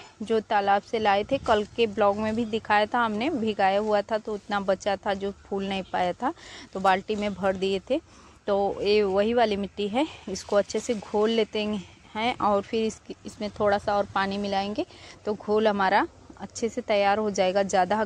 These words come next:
गाढ़ा घोल नहीं चाहिए और ना ही ज़्यादा पतला ही चाहिए। तो इसको हाथों से मसल कर पहले इसको हम अच्छे से मसल लेंगे।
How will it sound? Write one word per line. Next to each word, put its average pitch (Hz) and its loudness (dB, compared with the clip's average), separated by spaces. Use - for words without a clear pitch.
गाढ़ा 190 4
घोल 202 -4
नहीं 202 -4
चाहिए 214 0
और - -10
ना 220 4
ही 247 4
ज़्यादा 247 4
पतला 196 2
ही 220 0
चाहिए। 220 -2
तो 190 2
इसको - -6
हाथों 208 -4
से 220 -8
मसल 208 -2
कर 269 0
पहले 208 4
इसको 214 -2
हम 208 0
अच्छे 202 -4
से 214 -6
मसल 208 0
लेंगे। 220 0